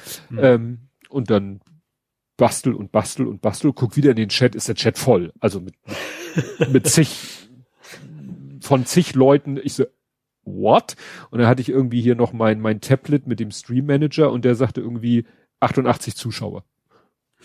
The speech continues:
Speaker 1: Hm.
Speaker 2: Und ich so, „Äh, äh, äh?“ Und dann guckte ich erstmal, dann haben die Leute da geschrieben, sowas wie, „Oh, er hat uns doch gar nicht bemerkt. <laughs> Wie lustig“ und so, ne?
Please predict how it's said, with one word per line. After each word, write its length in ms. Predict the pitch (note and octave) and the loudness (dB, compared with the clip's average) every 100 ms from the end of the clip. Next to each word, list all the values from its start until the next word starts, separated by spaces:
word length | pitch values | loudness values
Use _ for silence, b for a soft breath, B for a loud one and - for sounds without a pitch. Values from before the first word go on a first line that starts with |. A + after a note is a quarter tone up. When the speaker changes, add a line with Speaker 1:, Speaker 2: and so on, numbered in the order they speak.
| b b | b b
Speaker 1:
Hm. 200 | - C3 B2+ | -10 -8 -2
Speaker 2:
Und 140 | C3 | 0
ich 120 | - | 0
so, 120 | - - - | 0 0 4
„Äh, 100 | E3 - - | 4 4 0
äh, 100 | C3 - _ C#3 | 0 0 _ 4
äh?“ 200 | A3+ - - | 4 2 -2
Und 140 | C#3+ | 0
dann 120 | A#2 | 0
guckte 280 | F#2+ C3+ - | -2 -6 -4
ich 80 | C#3+ | -2
erstmal, 320 | C#3+ E3+ E3+ B - | -2 -2 -4 B -4
dann 180 | A#2+ | 0
haben 140 | A#2 B2 | 2 0
die 80 | A2 | 2
Leute 260 | A#2+ A#2 | 2 4
da 140 | A2+ G#2+ | 2 0
geschrieben, 480 | A2+ - D3 C3 A#2+ b | -2 -4 -6 -6 -14 b
sowas 300 | - B2 A#2+ | -6 -2 0
wie, 140 | A#2+ G#2 _ _ | -2 -6 _ _
„Oh, 220 | - A#3 - | 2 4 6
er 80 | A#2+ | 4
hat 120 | D3+ | 2
uns 100 | C3+ | 0
doch 100 | C#3+ | 2
gar 140 | D3 | 4
nicht 120 | C3+ | 2
bemerkt. 480 | A#2+ A#2 E3+ A2 - - | -2 0 2 2 -2 0
<laughs> 40 | |
Wie 380 | F#3+ D#3 F3+ C3 | 4 6 4 0
lustig“ 400 | D#3 G3 D#3 C#3 | -2 -2 -2 -4
und 140 | A#2+ | -8
so, 80 | A#2 | -10
ne? 160 | A#2 | -8